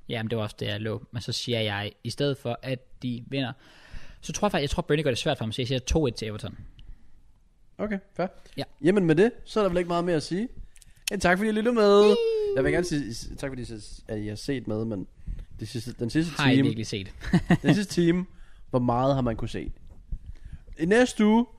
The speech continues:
Speaker 2: der prøver vi at optage, hvor det ikke er om aftenen. Hvis vi sidder samme sted i hvert fald, så prøver vi at optage, hvor det ikke er aften. Øh,
Speaker 1: Ja.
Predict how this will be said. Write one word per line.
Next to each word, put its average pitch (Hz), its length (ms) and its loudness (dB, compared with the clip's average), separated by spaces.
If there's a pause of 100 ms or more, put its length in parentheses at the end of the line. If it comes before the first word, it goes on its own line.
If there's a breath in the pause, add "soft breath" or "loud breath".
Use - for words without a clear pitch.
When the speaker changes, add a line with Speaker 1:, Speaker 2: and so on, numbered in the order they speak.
(120)
Speaker 2:
der 170 80 0
prøver 185 240 2
vi 185 100 2
at 160 60 6
optage, 180 380 2
hvor 143 100 0
det 151 60 2
ikke 160 100 2
er 151 60 4
om 127 60 0
aftenen. 131 300 -2
Hvis 120 140 -6
vi 123 60 -6
sidder 143 200 2
samme 120 220 0
sted 120 140 -2
i 123 40 0
hvert 113 140 -2
fald, 110 180 -6
så - 60 -10
prøver 131 180 -2
vi 120 60 2
at 113 40 2
optage, 113 160 -2
hvor 110 80 -2
det 113 80 -4
ikke 110 80 -2
er - 40 -4
aften. 123 460 -6 (560 soft breath)
Øh, 120 440 0
Speaker 1:
Ja. 143 60 -4